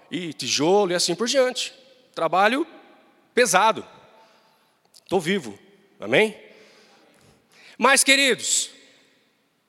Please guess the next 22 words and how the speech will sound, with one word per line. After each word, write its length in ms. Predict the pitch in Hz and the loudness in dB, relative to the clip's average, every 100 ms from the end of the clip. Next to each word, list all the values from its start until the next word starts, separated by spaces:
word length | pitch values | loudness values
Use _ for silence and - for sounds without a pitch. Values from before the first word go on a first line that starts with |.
| _ _ _ - | _ _ _ -8
o 100 | 214 | -4
que 80 | 254 | 0
nós 160 | 254 254 | 0 0
precisamos 540 | 233 220 269 254 196 | -2 2 2 2 -2
entender 580 | 254 240 233 196 233 233 | 0 0 0 2 2 2
nessa 300 | 220 220 190 | -2 -2 0
noite 400 | 202 220 214 - | 2 2 0 -2
é 80 | - | -4
que, 320 | - 190 123 | -2 -2 -2
primeiro, 460 | - 214 214 226 226 - - | -4 0 2 2 -2 -14 -10
trabalho 360 | - 196 175 196 | 0 2 2 0
é 40 | |
benção. 480 | 175 151 117 - - - _ _ _ _ _ - - | -2 -2 -2 -4 -4 -16 _ _ _ _ _ -20 -8
Mas, 840 | 185 220 254 285 226 - - - - _ _ _ _ _ _ - - _ _ _ _ | -2 2 4 2 0 0 -2 -4 -10 _ _ _ _ _ _ -20 -20 _ _ _ _
antes 760 | 233 330 339 311 330 - - - - _ _ _ _ _ | 4 4 2 2 4 2 0 -8 -20 _ _ _ _ _
do 160 | _ 151 | _ -4
seu 240 | - 233 | 0 0
trabalho, 560 | 233 247 180 135 107 92 - _ _ _ _ _ _ _ _ _ _ _ _ - | 0 -2 2 2 0 -6 -20 _ _ _ _ _ _ _ _ _ _ _ _ -18
vem 300 | 120 147 165 | -6 -4 -2
a 60 | |
sua 260 | - 151 151 | -4 -4 -8
família. 500 | 170 139 107 95 | -10 -12 -14 -18